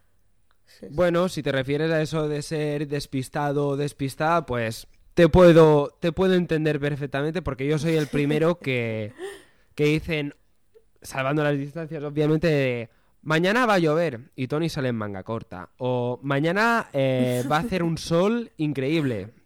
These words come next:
Speaker 2: y Tony va con treinta capas de ropa. O sea, a ese nivel lo,
Speaker 1: Pues
Speaker 2: lo,
Speaker 1: igual.
Speaker 2: lo puedo entender, pero, bueno, al menos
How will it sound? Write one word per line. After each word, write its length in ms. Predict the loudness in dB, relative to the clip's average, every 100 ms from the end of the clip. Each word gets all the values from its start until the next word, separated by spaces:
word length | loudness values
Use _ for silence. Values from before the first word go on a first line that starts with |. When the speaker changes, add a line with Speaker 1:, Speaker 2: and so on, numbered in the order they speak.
| -10
Speaker 2:
y 120 | -4
Tony 220 | 0 0
va 240 | 2 0 -2
con 340 | -2 0 -2
treinta 380 | -4 -2 -2 -4
capas 300 | -6 -6 -8
de 80 | -8
ropa. 340 | -8 -10 -12 -16
O 60 |
sea, 280 | -14 -14 -14 _ _ _ -8
a 120 | -4
ese 160 | 0 2
nivel 260 | 2 2 2
lo, 180 | 2
Speaker 1:
Pues 160 | 0 -2 -4
Speaker 2:
lo, 260 | 0 0 2
Speaker 1:
igual. 20 |
Speaker 2:
lo 140 | -2 0
puedo 220 | 0 0
entender, 440 | -2 -4 -4 -4
pero, 380 | -6 -6 -6 -10 _ _ _ _ -2
bueno, 300 | 2 2 2
al 140 | 0 2
menos 400 | 2 2 -2